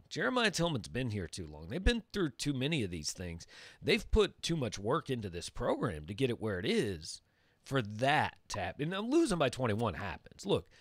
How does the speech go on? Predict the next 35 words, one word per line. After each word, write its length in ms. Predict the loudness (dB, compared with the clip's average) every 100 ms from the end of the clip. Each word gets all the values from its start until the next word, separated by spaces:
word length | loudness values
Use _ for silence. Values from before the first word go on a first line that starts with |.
| -20 -10
you 120 | -2
go 160 | 2 4
out 180 | 4 2
and 80 | -2
you 80 |
shoot 300 | 0 0 -2 0
three 200 | 0 0
for 180 | 0
eleven. 320 | 2 2 0 -2
Sometimes 400 | -4 -4 -4 -2
that 160 | -4
happens. 640 | -6 -14 -16 -20 -20 -20 -20 _ _ _ _ _ _ 2
But 240 | 4 4
for 140 | 2 2
the 80 |
coach 380 | 4 4 4 4
to 120 | -2
openly 540 | 0 0 0 -4 -2 -2
be 180 | -2 -2
saying, 600 | 0 0 0 -2 -6 -10 -16 -16
"Mm, 480 | -12 -10 -8 -8 -10 -18 -20 -12
yeah, 340 | -2 2 2
some 220 | 0 -2
guys 240 | 0 0 -2
just 200 | -10 -12 _ _
didn't 220 | -10 -6
show 320 | -2 0 0 2
up," 340 | 0 -2 -8 -14 -10
I 60 |
mean, 140 | -6 -4
that's, 480 | -2 -2 -2 -4 -4
that's 220 | -6 -6
a 60 | -8 -2
different 460 | -2 0 -4 -4
deal. 520 | 0 0 0 -6 -16